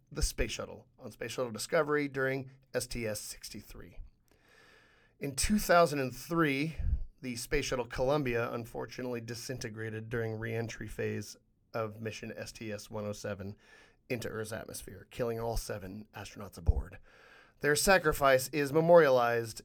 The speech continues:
every year during nasa's Day of Remembrance, and this year they just memorialized the twentieth anniversary of the tragedy. In twenty eighteen, SpaceX's Falcon Heavy,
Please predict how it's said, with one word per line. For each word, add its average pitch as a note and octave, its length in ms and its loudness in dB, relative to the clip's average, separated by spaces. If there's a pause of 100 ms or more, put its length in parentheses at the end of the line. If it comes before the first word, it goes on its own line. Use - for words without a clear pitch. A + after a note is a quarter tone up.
every C3 260 0
year G#2 380 -6 (260)
during A2+ 240 -2
nasa's A2 640 -6 (120)
Day G#2 160 -4
of G#2 140 -6
Remembrance, - 680 -4 (100)
and A2+ 220 -4
this B2+ 220 -2
year A#2 300 2
they A2 160 -6
just A2+ 480 -6 (200)
memorialized A2+ 760 -4 (360)
the B2 60 -4
twentieth A2+ 440 2
anniversary G#2+ 760 -6 (360)
of A#2+ 120 -12
the A2 60 -10
tragedy. - 500 -10 (1300)
In E3 360 2
twenty D#3+ 360 6
eighteen, E3 800 2
SpaceX's C3+ 720 2
Falcon A#2+ 340 4
Heavy, E3+ 520 4